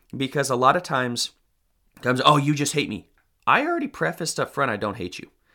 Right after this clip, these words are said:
I already told you I want the relationship, but I feel I need to bring this up to you." And to me, that kinda, it softens the blow a little bit, but it also lets them know the first priority, first and foremost, is for us to have a good relationship together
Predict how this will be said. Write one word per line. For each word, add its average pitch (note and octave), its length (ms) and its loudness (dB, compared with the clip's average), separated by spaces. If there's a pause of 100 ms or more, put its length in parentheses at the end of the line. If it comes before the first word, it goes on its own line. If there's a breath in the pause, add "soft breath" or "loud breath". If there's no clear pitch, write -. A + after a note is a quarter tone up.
(360 soft breath)
I C#3+ 120 4
already F#3+ 200 0
told E3 280 -2
you - 100 -6
I A2+ 80 0
want C#3 340 2
the D#3+ 120 0
relationship, A#2+ 600 -2
but G2+ 120 -8
I G2+ 80 -4
feel A2 420 -4 (340)
I A2+ 180 0
need B2+ 400 -2
to A2+ 100 -6
bring A2 260 -2
this G2+ 220 -4
up G#2+ 160 -4
to G#2+ 80 -6
you." F#2+ 240 -6 (400 soft breath)
And C3+ 160 -4
to D#3 100 -6
me, F3 300 -4
that F3+ 220 -6
kinda, C#3 360 -6
it B2 160 -8
softens E3 540 -2
the E3+ 100 -6
blow C3+ 260 0
a A2+ 40 0
little G2+ 240 -2
bit, G2+ 400 -4
but B2 260 -4
it B2 80 -2
also C3 340 -2
lets A#2 280 -4
them A#2 180 -6
know A2+ 220 0
the G#2+ 100 -10
first F#3 320 -6
priority, C#3+ 420 -2
first - 260 -2
and D#3 80 -12
foremost, D3+ 440 -2
is - 80 -8
for - 180 -4
us B2 120 -4
to - 100 -8
have A2+ 140 -4
a A#2 40 -4
good G#2+ 140 -6
relationship G2 560 -8
together F2 380 -12